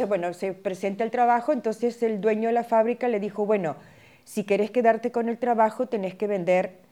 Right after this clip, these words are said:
Speaker 2: no sé, este, cincuenta pantalones, este,
Speaker 1: El primer día.
Speaker 2: el primer día".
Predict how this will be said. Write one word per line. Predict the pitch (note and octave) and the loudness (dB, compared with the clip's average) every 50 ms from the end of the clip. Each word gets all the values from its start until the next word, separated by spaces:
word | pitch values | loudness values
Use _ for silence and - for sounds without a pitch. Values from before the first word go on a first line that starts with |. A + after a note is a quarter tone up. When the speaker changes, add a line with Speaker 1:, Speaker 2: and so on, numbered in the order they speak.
| _ _ | _ _
Speaker 2:
no | - G#3+ G#3+ G#3 | -12 -12 -12 -12
sé, | F#3 - - G#2+ - _ _ _ _ _ _ _ | -12 -14 -16 -16 -16 _ _ _ _ _ _ _
este, | - F#3 F3 F3 - - E3+ E3 | -2 -2 -2 -2 -4 -6 -6 -6
cincuenta | E3+ - G3 G3 F#3+ G#3 G3 F#3 F3+ F#3+ A3 - | -4 -4 -4 -4 -2 -2 -2 -2 -2 -4 -2 -2
pantalones, | G#3+ G#3 G3 - F#3+ F3+ F3 E3+ E3 E3 E3+ F3+ F3+ - - - | -2 -4 -2 0 0 2 2 2 0 -2 -4 -8 -10 -12 -12 -8
este, | E3+ E3 D#3 D#3 - D#3 C#3+ C#3 C3+ B2+ - | -6 -6 -6 -8 -8 -6 -6 -6 -6 -8 -10
Speaker 1:
El | F#3 | -14
primer | F3+ F#3 F#3 F#3 F3+ F3+ | -12 -12 -12 -12 -12 -12
día. | F3+ E3+ D#3+ D#3 | -12 -10 -4 0
Speaker 2:
el | G#3 F#3 F#3 | 0 0 2
primer | F#3 F3+ F3 F3+ F#3 E3+ | 0 -2 0 0 -2 -2
día". | D#3 D3+ C#3+ B2 C3 | -2 -2 -4 -4 -6